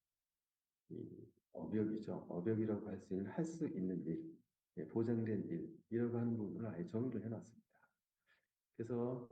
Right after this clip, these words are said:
예, 기술사라는 건 뭐냐? 예, 고도의 전문 지식과 실무 경험에 입각한 응용 능력을 부여한 사람으로서 기술사 자격을 취득한 사람이다 라고 이렇게 명확하게 정의도 해놓았을 뿐더러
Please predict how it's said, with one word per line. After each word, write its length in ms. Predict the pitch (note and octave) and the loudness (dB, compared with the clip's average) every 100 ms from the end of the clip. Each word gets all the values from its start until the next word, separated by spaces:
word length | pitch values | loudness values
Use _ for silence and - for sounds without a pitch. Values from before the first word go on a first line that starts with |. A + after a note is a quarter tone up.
| G#2 | -6
예, 140 | E2+ | -4
기술사라는 800 | - A2 C3 C3+ C3 B2 B2 B2 | -4 -4 -2 0 2 2 2 2
건 200 | A#2+ - | 0 -2
뭐냐? 340 | - - - - _ _ _ _ _ F2+ | -4 -8 -10 -16 _ _ _ _ _ -10
예, 60 | |
고도의 340 | - G#2+ A2 G#2 | -2 2 4 4
전문 260 | G2+ G2+ | 2 0
지식과 300 | F#2+ G2 G2+ | -2 -4 -4
실무 320 | G2+ B2 B2 A#2+ | -2 0 2 0
경험에 500 | G2+ G2 F#2+ G2 F#2 | -2 -2 -2 -2 -2
입각한 360 | - F2 G2 | -2 -4 -2
응용 340 | - G2+ A2+ A2 | 0 2 2 2
능력을 480 | G#2+ G#2 G#2 A2 G#2+ | 2 0 -2 -2 -2
부여한 320 | G2 G2 F#2 | -4 -4 -4
사람으로서 800 | G#2 G#2 F#2 - - - F2 - - _ _ | -4 -4 -4 -6 -6 -6 -6 -8 -20 _ _
기술사 300 | - A#2+ C3 | -2 0 2
자격을 340 | A#2 A2 A2+ C3 | 2 2 2 0
취득한 380 | - D3+ D3 C#3 | 0 -2 -2 -4
사람이다 640 | C3+ A#2+ G#2 F#2 E2+ - _ _ _ | -2 0 0 -2 -4 -8 _ _ _
라고 200 | A2+ B2 | 0 2
이렇게 200 | A#2+ A#2 | 4 2
명확하게 420 | A2 F#2 F#2+ G#2+ G#2 | 2 2 0 -2 -2
정의도 420 | G#2+ G#2+ G#2+ G#2 | 0 0 0 0
해놓았을 500 | A#2 G2+ E3+ - F3 | 0 0 -4 -6 -8
뿐더러 520 | - - F3+ F3+ - | -8 -8 -6 -6 -10